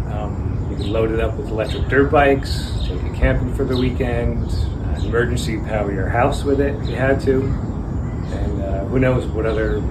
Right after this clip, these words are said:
uses we'll think of for it. Hopefully it's the first of many solar electric landscaping trailers. There you go.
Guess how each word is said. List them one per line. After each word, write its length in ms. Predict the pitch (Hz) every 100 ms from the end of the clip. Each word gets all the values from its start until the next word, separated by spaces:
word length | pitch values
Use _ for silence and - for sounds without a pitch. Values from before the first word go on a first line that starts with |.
| - - - - - -
uses 420 | 117 120 113 113 -
we'll 240 | 107 101 -
think 240 | - -
of 160 | 101 -
for 220 | - -
it. 60 | - - - - - - - - - - - - -
Hopefully 420 | 120 123 127 120
it's 140 | 117
the 240 | - 131 127
first 440 | - 127 120 -
of 260 | 135 127 123
many 500 | 131 135 131 135 127 -
solar 420 | - 135 131 139 139
electric 540 | 139 131 139 131 -
landscaping 460 | 131 135 143 135 139
trailers. 480 | 151 - - - - - - - -
There 180 | 98 98
you 60 | 95
go. 180 | 135